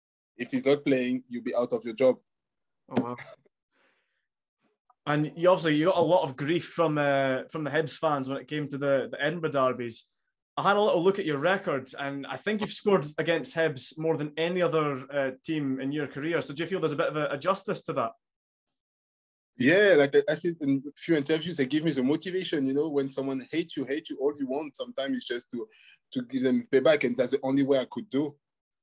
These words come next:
Speaker 1: I wish I had this, uh, this, uh, fire up, like, against every team, but against them, I just needed to prove something.
Speaker 2: So you felt really amped up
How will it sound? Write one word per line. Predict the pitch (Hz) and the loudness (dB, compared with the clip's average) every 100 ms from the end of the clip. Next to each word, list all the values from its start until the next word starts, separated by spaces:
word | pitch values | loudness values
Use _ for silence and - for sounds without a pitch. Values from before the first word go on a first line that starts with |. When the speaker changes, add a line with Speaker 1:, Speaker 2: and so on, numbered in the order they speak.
| _ - | _ -6
Speaker 1:
I | 120 | 0
wish | 151 165 | 0 0
I | 151 | 0
had | 131 127 | 0 -4
this, | 135 - | -8 -4
uh, | 123 120 113 - _ | -4 -4 -10 -14 _
this, | 123 123 - | -8 -6 -2
uh, | 120 | -2
fire | 110 131 123 117 | 0 2 4 2
up, | 120 110 | 0 0
like, | 117 107 _ _ _ _ - | -2 -2 _ _ _ _ -6
against | 120 113 - | -4 -4 -2
every | 120 117 117 | -2 -2 -4
team, | 113 147 143 - _ _ - | -2 2 2 0 _ _ -4
but | 110 - _ - | -2 -2 _ -2
against | 113 127 120 | 0 0 2
them, | 139 143 | 4 4
I | 117 | 2
just | 127 123 | -2 -2
needed | 123 127 127 | -2 -2 -4
to | 143 | -4
prove | 131 135 | 0 2
something. | 131 120 107 95 _ _ _ | 0 -2 -6 -12 _ _ _
Speaker 2:
So | - | -8
you | 147 | 0
felt | 165 160 | 2 2
really | 156 | 2
amped | 156 156 151 | 4 4 4
up | 170 - | 2 2